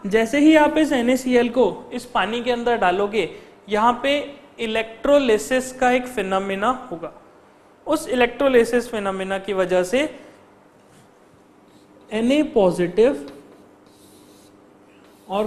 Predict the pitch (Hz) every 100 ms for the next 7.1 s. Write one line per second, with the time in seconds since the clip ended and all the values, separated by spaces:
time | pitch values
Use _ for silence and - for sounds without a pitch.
0 | 208 - 208 208 247 254 226 185 170 185
1 | 185 214 175 139 - - - - - -
2 | - _ _ _ _ _ _ - - -
3 | 185 - 214 214 208 190 196 254 - -
4 | 165 151 143 143 147 165 147 - - _
5 | _ 208 220 226 226 247 285 202 - -
6 | 214 285 - 220 233 254 254 240 226 202
7 | 240